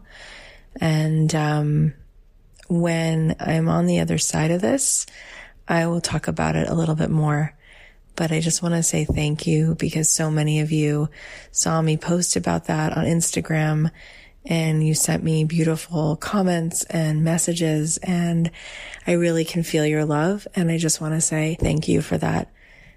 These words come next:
It's just one of those complicated, unexpected, sad things, but, um, I'll be okay. And when I get through it a little more,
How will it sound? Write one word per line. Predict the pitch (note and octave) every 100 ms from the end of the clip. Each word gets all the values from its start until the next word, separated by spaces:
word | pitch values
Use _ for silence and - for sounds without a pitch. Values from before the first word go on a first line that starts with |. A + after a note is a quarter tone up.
| - - - -
It's | D#3+ D#3 - - - _ _ _ _ _
just | - E3+
one | F3 E3+
of | E3+
those | D#3 D3+ -
complicated, | - D3+ D3 - D#3 - D3+ D#3 D3 D3+ D3+
unexpected, | D#3+ D3+ D3 - - - - - D3 C#3+ D3 D#3 - - - - - -
sad | - - D#3 D#3
things, | D3+ D#3+ G3 G3 - - -
but, | D#3+ D3+ D3+
um, | D#3+ D3+ D3+ D3+ D#3 - - - - - -
I'll | -
be | D#3+ D#3+
okay. | D3+ - D3 D3+ E3+ - - _ _ -
And | F3+ D#3 D3+ D3+ D#3 D#3 - - - - - - - -
when | F#3
I | F3
get | E3+ -
through | F3+ F3 F3
it | F#3+
a |
little | F#3+ F#3+ G3
more, | G3+ G#3 A3+ A3+